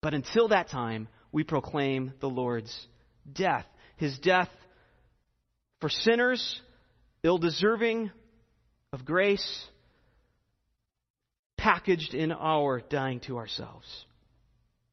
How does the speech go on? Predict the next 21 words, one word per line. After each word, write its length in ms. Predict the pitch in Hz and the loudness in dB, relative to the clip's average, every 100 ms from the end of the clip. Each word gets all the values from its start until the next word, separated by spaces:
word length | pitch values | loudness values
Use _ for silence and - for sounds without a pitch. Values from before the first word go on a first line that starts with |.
| _ _ _ _ _ _ _ _ _ _ _ _ _ _ _ _ _ _ _ _ _ _ - | _ _ _ _ _ _ _ _ _ _ _ _ _ _ _ _ _ _ _ _ _ _ -6
As 200 | - 151 | -2 -2
Paul 540 | - 185 175 170 160 - _ _ _ _ _ _ _ _ _ | 2 2 4 2 -2 -10 _ _ _ _ _ _ _ _ _
proclaimed 560 | 170 - 180 170 160 147 | -2 0 0 2 2 0
in 80 | 135 | 0
Second 300 | 175 156 - | -2 -2 -6
Corinthians 440 | 160 156 151 139 - | -6 -4 -4 -2 0
chapter 280 | 147 156 | 0 -2
five, 420 | - 135 127 123 131 | 0 2 2 0 -4
verse 180 | 123 - | -8 -6
fourteen, 500 | 131 120 - 101 104 _ _ _ _ _ _ _ _ _ _ _ _ _ _ _ _ - | -8 -8 -14 -16 -18 _ _ _ _ _ _ _ _ _ _ _ _ _ _ _ _ -4
"We 180 | 139 175 | 0 0
proclaim 760 | 190 170 - 160 139 117 110 123 | 2 0 0 -2 0 -2 -4 -2
that 180 | 139 143 | -2 0
one 320 | 151 170 175 | 2 2 0
has 240 | 160 127 | -4 -4
died 300 | - 165 170 - | 2 2 2 -2
for 140 | 175 | -8
all, 440 | 135 120 113 113 - _ - | -4 -2 -2 -6 -14 _ 0
therefore 480 | 143 147 147 135 - | 2 2 0 0 2
all 260 | 151 147 135 | 2 4 0
have 460 | 139 143 131 127 | -2 -2 0 -4